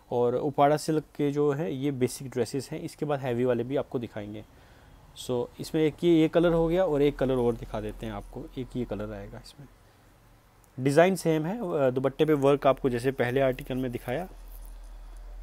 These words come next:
दुपट्टे पे भी वर्क आएगा, बूटीज आती हैं, ये आप देख सकते हैं, साइड पे भी वर्क रहेगा, और बीच में इस तरह से बीच बीच में बूटीज रहेंगी। तो ये, ये कलर रहेगा उन्नीस सौ पचास वाली रेंज में, और इसका नंबर आप रख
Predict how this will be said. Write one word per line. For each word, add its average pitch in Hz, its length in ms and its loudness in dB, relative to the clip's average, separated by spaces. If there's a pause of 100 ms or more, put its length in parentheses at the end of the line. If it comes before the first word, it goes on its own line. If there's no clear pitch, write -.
(600)
दुपट्टे 117 380 -2
पे 123 120 0
भी 123 80 0
वर्क 120 280 0
आएगा, 110 180 0
बूटीज 123 420 -4
आती 101 260 -2
हैं, 151 160 -8
ये 131 140 -6
आप 110 120 -4
देख 113 160 -10
सकते - 260 -14
हैं, 160 80 -8
साइड 113 280 -6
पे 143 100 -2
भी 151 60 0
वर्क 147 300 0
रहेगा, 151 280 -2 (600)
और 110 200 -6
बीच 131 220 -4
में 131 80 -4
इस - 100 -10
तरह 117 100 -8
से 143 120 -8
बीच 120 160 -6
बीच 117 240 -10
में 156 140 -8
बूटीज 110 280 -6
रहेंगी। 110 400 -12 (580)
तो 104 180 -4
ये, 156 360 4
ये 147 120 4
कलर 131 240 6
रहेगा 131 380 0 (200)
उन्नीस 135 320 0
सौ 202 180 -4 (300)
पचास 139 360 0
वाली 131 180 0
रेंज 113 320 -4
में, 175 140 -6 (600)
और 113 460 -4
इसका 151 360 -2
नंबर 143 320 2
आप 120 140 0 (120)
रख 117 80 -8